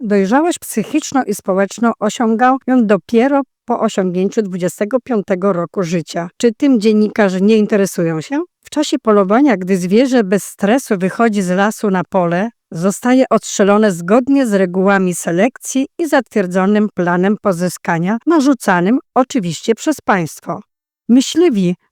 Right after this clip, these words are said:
to stutysięczna grupa darmowych pracowników w pozyskaniu zwierzyny dzikiej, która w stanie wolnym jest własnością państwa. Myśliwi wykonują nałożony obowiązek, nie kosztują państwa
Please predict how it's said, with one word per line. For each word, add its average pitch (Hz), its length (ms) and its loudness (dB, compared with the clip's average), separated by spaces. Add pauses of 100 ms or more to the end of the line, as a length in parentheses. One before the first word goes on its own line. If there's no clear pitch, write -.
to 208 140 -2
stutysięczna 285 800 -2
grupa 202 520 0
darmowych 214 580 2
pracowników 202 800 -2 (400)
w - 80 -20
pozyskaniu 214 640 2
zwierzyny 190 580 0
dzikiej, 190 640 -4
która 185 300 0
w - 60 -10
stanie 202 640 0
wolnym 180 760 2 (200)
jest 220 480 0
własnością 226 640 -2
państwa. 190 560 -2 (400)
Myśliwi 240 800 2
wykonują 226 560 2
nałożony 208 560 2
obowiązek, 185 680 0 (300)
nie 226 220 4
kosztują 233 520 0
państwa 214 560 -2